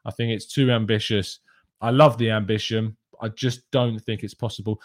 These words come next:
And my frustration is, is that means we're not gonna get anyone in, and that will cost us top four.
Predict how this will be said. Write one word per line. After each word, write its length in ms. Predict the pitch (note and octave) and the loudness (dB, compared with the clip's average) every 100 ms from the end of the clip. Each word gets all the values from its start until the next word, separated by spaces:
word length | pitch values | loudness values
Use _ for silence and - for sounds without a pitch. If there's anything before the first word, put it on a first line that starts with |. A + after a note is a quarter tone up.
| - | -6
And 100 | C3 | 0
my 80 | C#3+ | 2
frustration 600 | C#3+ D#3 F3+ E3 C#3+ C#3+ | 2 0 4 4 2 0
is, 120 | B2+ | -2
is 80 | A#2+ | 0
that 160 | A#2 A#2 | -2 0
means 220 | B2+ A2+ | -2 0
we're 60 | |
not 140 | B2 A#2 | -2 -2
gonna 160 | A#2+ | -2
get 160 | A2+ A#2 | -2 -2
anyone 420 | C3 C3 A#2+ A2 A2 | 0 0 0 0 -2
in, 220 | G#2+ G#2 _ _ - | -2 -6 _ _ -6
and 180 | B2 B2 | -4 -4
that 140 | A2 | -4
will 140 | A#2 | -6
cost 340 | A2 A#2 G#2 - | -4 -4 -6 -4
us 200 | G2+ - | -6 -6
top 280 | - - - | -8 -10 -12
four. 260 | - D2+ | -18 -18